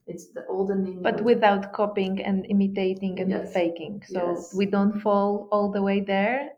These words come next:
Speaker 1: No.
Speaker 2: We still stay
Speaker 1: We still are
Speaker 2: in this
Speaker 1: different.
Speaker 2: recognition.
Speaker 1: It's really difficult to make that one. It's like a brother and a sister.
Speaker 2: Yeah.
Speaker 1: You know, they're related.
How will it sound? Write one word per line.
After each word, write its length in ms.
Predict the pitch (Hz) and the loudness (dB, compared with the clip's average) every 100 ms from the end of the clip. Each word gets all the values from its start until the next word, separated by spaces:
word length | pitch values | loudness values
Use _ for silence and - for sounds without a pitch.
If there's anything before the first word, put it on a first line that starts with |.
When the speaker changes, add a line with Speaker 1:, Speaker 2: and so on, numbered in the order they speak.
| 214 | -4
Speaker 1:
No. 160 | 202 | -2
Speaker 2:
We 120 | 196 202 | -2 -4
still 460 | - 196 196 190 | -2 -2 0 -2
stay 600 | 190 _ 196 190 190 196 - 190 | -8 _ -2 0 0 -2 -8 -20
Speaker 1:
We 60 | |
still 360 | 190 _ 233 254 233 | -20 _ -2 0 0
are 160 | 208 214 - | 0 -2 0
Speaker 2:
in 120 | 220 | 4
this 140 | 220 - | 4 4
Speaker 1:
different. 220 | 220 220 | 2 4
Speaker 2:
recognition. 520 | 202 202 214 214 208 | 2 2 2 2 2
Speaker 1:
It's 100 | 208 220 | 4 4
really 380 | 240 240 214 | 2 2 2
difficult 520 | 202 202 202 190 170 170 | 4 4 4 2 2 2
to 40 | |
make 240 | 180 180 175 | -4 -6 0
that 220 | - - | 0 4
one. 160 | 175 202 | 2 2
It's 220 | 196 196 | -2 4
like 260 | 196 196 190 | 8 8 6
a 60 | - | 2
brother 280 | 190 190 185 | 4 4 0
and 120 | 185 | -6
a 60 | - | -8
sister. 480 | - 185 - 190 180 185 - _ _ _ | -12 -12 -12 -10 -12 -12 -18 _ _ _
Speaker 2:
Yeah. 160 | 214 190 | 8 8
Speaker 1:
You 40 | 190 | 8
know, 340 | 202 202 - | 6 4 2
they're 200 | 185 185 190 | 2 6 8
related. 460 | 196 233 247 262 | 8 8 4 0